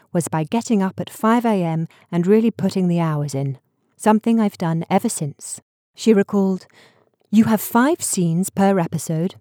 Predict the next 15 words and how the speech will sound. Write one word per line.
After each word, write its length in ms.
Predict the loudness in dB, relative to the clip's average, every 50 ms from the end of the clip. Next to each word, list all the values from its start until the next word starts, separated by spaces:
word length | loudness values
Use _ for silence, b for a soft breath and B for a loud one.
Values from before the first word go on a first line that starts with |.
| _ _ _
no 240 | 4 6 6 8 8
more 340 | 6 6 6 4 2 0 0
than 160 | 0 0 0
seven 380 | 0 0 -2 0 0 2 0
characters, 680 | -2 -2 -4 -6 -6 -6 -8 -6 -4 -4 -4 -6 -8 -12 b b b b b b b
and 180 | 2 2 4
you 100 | 6 4
were 80 | 4 4
supposed 520 | 0 -2 -2 0 0 0 0 -2 -8 -8
to 140 | -2 0 0
avoid 380 | 0 0 0 -2 -2 -2 -2 -4
two-handers 760 | -8 -6 -2 0 0 0 2 2 2 2 2 0 -2 -4 -4
if 160 | -4 -4 -2 -4
you 60 | -6
could. 380 | -2 -2 -2 -2 -2 -8 -14